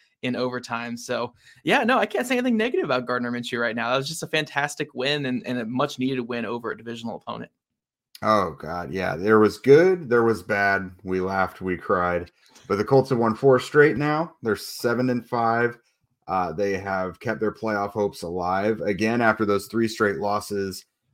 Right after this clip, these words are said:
Speaker 2: after the Saints game when it all looked lost,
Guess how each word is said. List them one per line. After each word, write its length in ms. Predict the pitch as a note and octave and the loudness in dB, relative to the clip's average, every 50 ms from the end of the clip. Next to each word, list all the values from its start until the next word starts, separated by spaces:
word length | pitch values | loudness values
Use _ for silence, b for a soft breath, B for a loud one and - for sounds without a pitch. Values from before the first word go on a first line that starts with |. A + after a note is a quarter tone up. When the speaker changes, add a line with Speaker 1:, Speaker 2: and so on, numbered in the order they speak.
| _ - | _ -2
Speaker 2:
after 260 | G2 F#2+ - - A2 | -2 -2 0 -2 -4
the 100 | F#2 F2+ | -4 -4
Saints 400 | - - - A#2+ A2 A#2 F#2+ - | -6 -2 0 0 0 0 -2 -4
game 340 | - A2+ A2 G#2+ G#2+ G#2 G2+ G2 | -2 0 0 0 0 0 -2 -2
when 340 | F#2+ F#2 F2+ F#2 F#2 - - _ _ _ _ _ _ - | -2 -2 -2 -4 -6 -8 -12 _ _ _ _ _ _ -14
it 260 | - A2 A#2 G#2+ - - - | -10 -8 -6 -8 -8 -6 -4
all 280 | B2 A#2+ A#2+ A#2+ A2+ | -2 0 0 0 0
looked 240 | A2+ A2 G2+ - - | 0 -2 -2 -4 -4
lost, 580 | G#2 G#2 G2+ G2 G2+ G2 F#2+ - - - - | -4 -2 0 0 0 0 -2 -4 -10 -16 -20